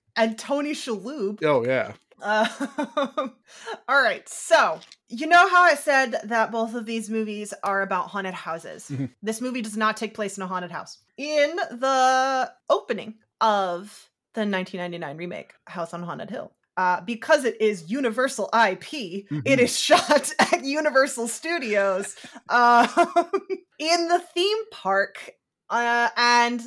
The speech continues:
Speaker 1: the whole, like, cold open is like, "We're at a scary theme park where we fake that your roller coaster's going off the rails to get a scare out of you." So I want you to remember that
Speaker 2: Okay.
Speaker 1: as I go through the rest of this pitch.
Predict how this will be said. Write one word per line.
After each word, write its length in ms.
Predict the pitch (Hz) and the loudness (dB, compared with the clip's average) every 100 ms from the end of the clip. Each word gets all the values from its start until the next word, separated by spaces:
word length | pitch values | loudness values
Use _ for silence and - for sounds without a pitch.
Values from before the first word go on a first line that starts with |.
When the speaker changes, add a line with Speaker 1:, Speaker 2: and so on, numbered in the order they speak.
| 220 | -10
Speaker 1:
the 220 | 214 240 | -2 -2
whole, 720 | 214 277 302 302 302 285 - _ | 2 2 4 4 2 -2 -10 _
like, 260 | 269 254 254 | -2 0 -2
cold 220 | - 262 254 | -6 -2 0
open 320 | 294 220 214 | 0 0 -2
is 220 | 202 196 | -2 -2
like, 240 | 202 190 | -4 -4
"We're 240 | 185 196 247 | -6 -2 4
at 180 | 233 214 | 4 4
a 40 | |
scary 640 | 214 - 208 214 226 220 220 | 0 -8 -4 0 2 2 -2
theme 300 | 240 254 277 | -8 -8 -6
park 300 | 185 170 - | -4 -4 -4
where 640 | 196 196 190 190 185 180 - _ _ | -6 -4 -2 0 -2 -4 -8 _ _
we 380 | 196 196 208 202 | -10 -6 -6 -6
fake 720 | 202 - - - 226 220 - - | -8 -10 -6 2 4 2 -2 0
that 240 | 185 - | 0 0
your 140 | 185 190 | -2 -2
roller 340 | 185 202 208 | 0 0 -2
coaster's 540 | 202 196 185 - 190 | -4 -6 -4 -6 -6
going 340 | 185 180 180 185 | -4 -2 -2 0
off 300 | 170 175 - | -2 -2 -4
the 100 | 196 | -6
rails 640 | 185 214 233 190 165 165 - | 2 4 6 4 0 -4 -8
to 80 | 180 | -8
get 120 | 160 | -6
a 40 | |
scare 500 | 170 - 208 202 190 | -8 -8 -2 0 2
out 200 | 165 160 | 2 -2
of 100 | 143 - | -6 -10
you." 300 | 107 143 175 _ | -10 -10 -12 _
So 140 | - | -8
I 40 | 190 | 0
want 200 | 220 226 | 0 0
you 100 | 226 | 0
to 60 | |
remember 440 | 196 190 196 196 180 | -2 0 0 0 -2
that 300 | 131 101 - | -4 -6 -8
Speaker 2:
Okay. 200 | - 117 147 | -12 -10 -6
Speaker 1:
as 180 | 180 175 | -6 -4
I 100 | 175 | -6
go 180 | 156 | -6
through 220 | 160 - 165 | -8 -10 -10
the 100 | 165 | -4
rest 260 | 160 - | -4 -6
of 120 | 170 | -12
this 140 | 151 - | -12 -14
pitch. 440 | - - - - | -10 -12 -12 -18